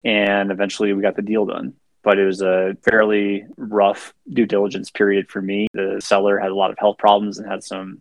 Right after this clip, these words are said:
challenging personality <laughs> traits, let's just say. And so that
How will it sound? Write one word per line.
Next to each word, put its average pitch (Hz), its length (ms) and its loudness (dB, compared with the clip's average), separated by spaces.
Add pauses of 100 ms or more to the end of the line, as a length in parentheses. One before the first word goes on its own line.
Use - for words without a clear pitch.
challenging 98 840 -4
personality 101 580 -2
<laughs> - 80 -6
traits, 143 400 0
let's 110 140 -6
just - 180 -8
say. 127 240 0 (240)
And 101 340 2
so 98 560 2 (140)
that 104 260 4